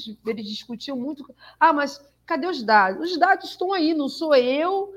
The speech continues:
não sou eu, Ana Beatriz Silva, Bia Onça, nem Lucília Machado que tá dizendo. Os dados estão aí. Dados oficiais do Estado brasileiro, o ipea, o I B G E,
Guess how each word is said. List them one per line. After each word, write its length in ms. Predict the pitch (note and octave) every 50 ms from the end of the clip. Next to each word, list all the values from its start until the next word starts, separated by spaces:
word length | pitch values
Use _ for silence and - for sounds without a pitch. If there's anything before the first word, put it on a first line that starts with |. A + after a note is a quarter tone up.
| - _ _
não 420 | A3 A#3 A#3+ A#3 B3+ C4+ C#4+ D4 C#4
sou 220 | - D4+ C4+ B3+
eu, 240 | B3 C4 C4+ C4+ C4
Ana 180 | B3+ B3 B3+
Beatriz 460 | A#3 A#3 A#3+ A#3+ A#3+ - A3 A3+ G#3+ -
Silva, 340 | - - A3+ C4 C4 B3+ A3
Bia 240 | G3 G#3+ G#3 G3 F#3+
Onça, 340 | G3 G#3 B3 D4 D4 D#4
nem 200 | D4 D4 D#4 D#4
Lucília 540 | D4+ C#4 C#4+ C#4 C4 C4+ C4+ C#4 B3 D4 C#4+
Machado 500 | C#4+ C#4+ D4 C#4+ - - A#3 B3+ B3+ D4
que 80 | - C#4
tá 120 | - D4 D4+
dizendo. 400 | D4 E4+ B3+ A#3+ C4 B3+ C#4 C#4 - - _ _ -
Os 140 | D4+ C4+ D4
dados 360 | B3 B3 C4 D4 F4 F4 E4+ F4+
estão 360 | E4+ - - - F#4+ G#4 -
aí. 440 | - A#4 E4 C4+ C4+ D4+ G4+ - - _ _ _ _ _ _ _ _ _ _ _ _ _ _ _ _ _ _ _ _ _ _ _ -
Dados 360 | G#3+ G#3+ C#4 D#4 E4+ C#4+ C4+
oficiais 720 | E4+ F4+ F#4 - - F4+ - - - F4 E4 E4 F4+ - B3
do 280 | A3+ G#3+ C#4 D4+ F4+
Estado 520 | G4+ - - - - - B3 C#4+ D#4 C4 C4+
brasileiro, 640 | B3 C#4 C#4 C4 D4+ C#4 C4 B3 B3+ B3+ A3 G#3+
o 60 | A3 A#3
ipea, 560 | G#3+ G#3+ _ _ - B3+ B3+ A#3 G#3+ G#3 G#3
o 20 |
I 40 | G#3
B 220 | G3 G#3+ A3+ A3+
G 140 | A3 G#3+ A#3+
E, 640 | A3+ G#3+ G#3+ G#3+ A#3 A#3+ B3 B3+ B3+ B3+ B3 B3